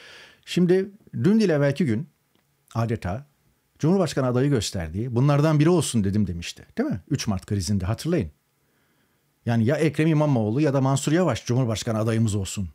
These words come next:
diye teklifle çıkmıştı. Cumhurbaşkanı adayı olarak arkasında durduğu iki ismi de gömdü. Birini Nihal Atsız şiiriyle, öbürünü de işte büyükşehir trafiği, Yeni Delhi gibi.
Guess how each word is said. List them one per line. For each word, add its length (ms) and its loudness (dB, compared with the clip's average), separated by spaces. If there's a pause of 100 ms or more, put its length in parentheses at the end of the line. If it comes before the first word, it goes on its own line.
(160)
diye 160 0
teklifle 420 -2
çıkmıştı. 460 -12 (240)
Cumhurbaşkanı 540 0
adayı 240 2
olarak 280 -2
arkasında 480 -2
durduğu 260 0
iki 240 0
ismi 220 0
de 80 2
gömdü. 380 2 (1040)
Birini 400 4
Nihal 240 2
Atsız 300 -2
şiiriyle, 720 -4
öbürünü 420 2
de 120 0
işte 240 -2
büyükşehir 400 0
trafiği, 540 -2
Yeni 220 0
Delhi 280 -2
gibi. 200 -4